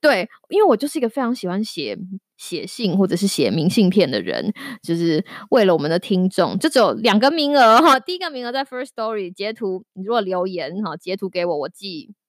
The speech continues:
明信片，只有一个人哦，一个人可以得到凯莉手写明信片，<laughs> 从美国寄给你的哦。<laughs> 还有第二个的名额呢，就是我们的I G，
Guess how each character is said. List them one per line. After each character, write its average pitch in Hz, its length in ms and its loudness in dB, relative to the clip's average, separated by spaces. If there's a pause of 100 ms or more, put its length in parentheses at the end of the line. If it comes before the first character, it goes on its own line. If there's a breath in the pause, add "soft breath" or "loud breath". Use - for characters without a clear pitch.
明 190 180 -6
信 226 100 -4
片， 202 160 -2
只 277 100 0
有 285 40 2
一 302 100 -4
个 311 140 2
人 226 180 4
哦， 208 200 2
一 226 40 -6
个 214 120 2
人 185 100 0
可 196 100 -6
以 180 40 -2
得 185 100 -4
到 202 140 2
凯 143 240 -8
莉 240 180 -8
手 175 160 -6
写 156 140 -8
明 160 160 -6
信 202 160 -2
片， 220 340 2
<laughs> 302 80 0
从 320 160 0
美 254 140 2
国 320 120 4
寄 415 140 -4
给 359 140 2
你 339 100 -6
的 277 100 2
哦。 277 140 6
<laughs> 320 1120 0
还 370 60 4
有 370 100 6
第 370 240 0
二 381 100 4
个 302 120 0
的 262 100 2
名 247 260 -2
额 240 60 0
呢， 247 160 0
就 294 220 0
是 269 180 -2
我 196 60 2
们 175 100 -4
的 170 60 -2
I 208 240 2
G， 214 340 -6